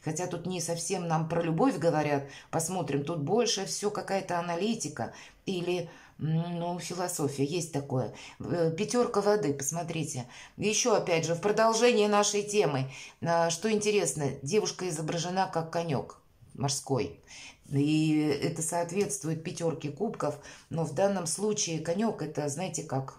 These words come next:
есть такое значение, как успех, удача. Здесь мы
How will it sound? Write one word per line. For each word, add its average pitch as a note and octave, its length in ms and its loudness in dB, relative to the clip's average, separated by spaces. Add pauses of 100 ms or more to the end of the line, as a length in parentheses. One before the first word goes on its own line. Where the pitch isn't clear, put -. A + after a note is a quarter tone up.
есть C3+ 320 -2
такое D#3+ 300 -2
значение, C#3+ 720 -4
как D3 440 0 (260)
успех, F#3+ 460 -2
удача. D3 400 -2 (100)
Здесь A3+ 480 -4
мы F3 280 -4